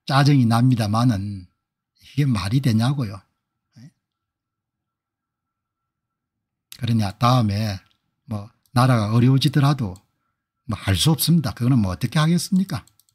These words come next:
나라가, 나라가 어려워져 가지고 뭐 다 힘들어지더라도 뭐 어떻게 하겠습니까? 예? 저는 일생을 통해 가지고 가장 중요하게 이기는 것이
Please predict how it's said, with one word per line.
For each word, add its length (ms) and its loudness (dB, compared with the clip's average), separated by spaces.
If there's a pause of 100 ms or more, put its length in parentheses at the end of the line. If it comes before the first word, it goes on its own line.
(2250)
나라가, 400 0
나라가 380 0
어려워져 420 0
가지고 720 -6 (760)
뭐 160 -20
다 140 -8
힘들어지더라도 1200 0 (760)
뭐 140 0
어떻게 240 0
하겠습니까? 720 2 (460)
예? 160 -20 (1080)
저는 220 2
일생을 520 4
통해 240 0
가지고 320 -2
가장 380 0
중요하게 520 2
이기는 500 -8
것이 400 -10